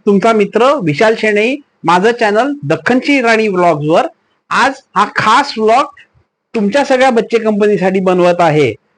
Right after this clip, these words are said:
आता विचार करा, हा, कल्पना करा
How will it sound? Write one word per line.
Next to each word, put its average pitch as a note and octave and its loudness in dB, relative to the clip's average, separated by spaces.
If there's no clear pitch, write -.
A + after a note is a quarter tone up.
आता G#3 2
विचार E3 0
करा, B3 0
हा, D#4+ 0
कल्पना G3+ 0
करा G3+ 2